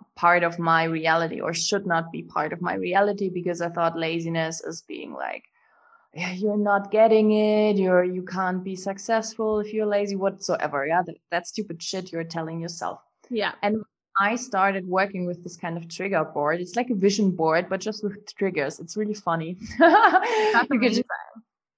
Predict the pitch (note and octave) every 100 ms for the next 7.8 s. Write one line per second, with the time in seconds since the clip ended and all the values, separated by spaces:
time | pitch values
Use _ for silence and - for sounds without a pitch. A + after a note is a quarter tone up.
0 | - - A3+ E4+ - A#3 - C#4+ D4 F4
1 | D#4+ D4+ C#4+ - C4 B3 F#3 F3+ - A#3
2 | B3+ B3+ A#3+ A3+ B3 C4 A#3 A3+ - A#3+
3 | A3+ G3+ G3+ F#3 F3+ - E3+ - E3+ G3
4 | E3 - - _ - _ - - - -
5 | G#3+ G3 G#3+ G#3+ G3+ - - G3 E3+ E3
6 | E3+ E3 D#3+ C#3 C3 E3+ F3 - F#3+ F#3
7 | F3 E3+ - E3 D#3+ E3 D#3 E3+